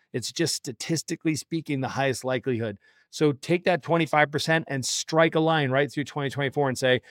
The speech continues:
"Well, then it, the most likely scenario is we are actually gonna do twenty-five percent growth in twenty twenty-four as well." That's called base case scenario.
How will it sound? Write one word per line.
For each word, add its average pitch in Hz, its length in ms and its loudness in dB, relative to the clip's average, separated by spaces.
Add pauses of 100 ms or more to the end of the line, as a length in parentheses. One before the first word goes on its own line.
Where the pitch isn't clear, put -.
(200)
"Well, 139 120 0
then 143 300 2 (360)
it, 175 260 -2
the 151 120 2
most 170 440 6
likely 175 340 2
scenario 139 420 2
is 113 100 -2
we 135 140 2
are 131 180 2
actually 131 340 2
gonna 135 220 2
do 123 240 0
twenty-five 123 440 -2
percent 117 280 -4
growth 120 220 2
in 120 80 -2
twenty 123 240 -2
twenty-four 117 420 -2
as 107 120 -2
well." 110 180 0
That's 120 240 -2
called 131 340 -2
base 139 400 0 (340)
case 139 380 2 (140)
scenario. 131 580 2